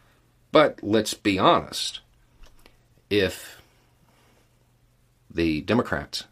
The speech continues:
had been making the appointments the last four years, if they had appointed those last three judges, would we be having this conversation right now? We wouldn't.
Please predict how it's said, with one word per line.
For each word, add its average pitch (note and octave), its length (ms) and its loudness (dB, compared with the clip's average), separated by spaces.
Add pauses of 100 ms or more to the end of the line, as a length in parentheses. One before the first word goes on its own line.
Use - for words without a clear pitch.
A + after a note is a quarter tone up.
(140)
had F2 180 -4
been F2 160 -2
making F#2 360 -2
the F2 100 -2
appointments - 760 -6 (920)
the D#2+ 60 -4
last F#2+ 420 0
four G#2 300 2
years, G#2+ 440 -4 (140)
if - 100 -10
they F2 100 2
had G2 100 2
appointed G#2+ 340 -2
those G#2+ 200 0
last A#2 260 2
three A#2 180 2
judges, G#2+ 440 -2 (540)
would E2+ 180 -2
we F#2 200 0
be G2 160 -2
having F#2 360 0
this F2+ 160 -4
conversation E2+ 680 -2
right G2+ 200 -2
now? B2 220 -6 (1800)
We D#2 100 -4
wouldn't. D2 320 -4